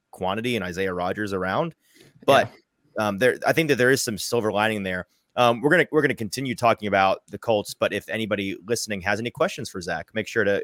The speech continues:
Speaker 1: go over to Broadway Sports Media's YouTube page. You'll find this live stream, and in the comment section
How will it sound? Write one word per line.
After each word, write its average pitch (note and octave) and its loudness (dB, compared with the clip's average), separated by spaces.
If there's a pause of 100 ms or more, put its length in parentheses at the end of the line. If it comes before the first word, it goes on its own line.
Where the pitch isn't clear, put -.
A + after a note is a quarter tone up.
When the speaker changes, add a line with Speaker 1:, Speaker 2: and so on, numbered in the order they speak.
(120)
Speaker 1:
go A2+ 2
over A2+ 0
to G2+ 0
Broadway B2 4
Sports - -4
Media's A2+ -4
YouTube B2+ -4
page. A2 0
You'll A2 -2
find A2 -2
this G2+ -6
live G2+ 2
stream, G2+ -4 (380)
and A#2 4
in A#2+ 2
the G#2 0
comment C#3 0
section A2+ 0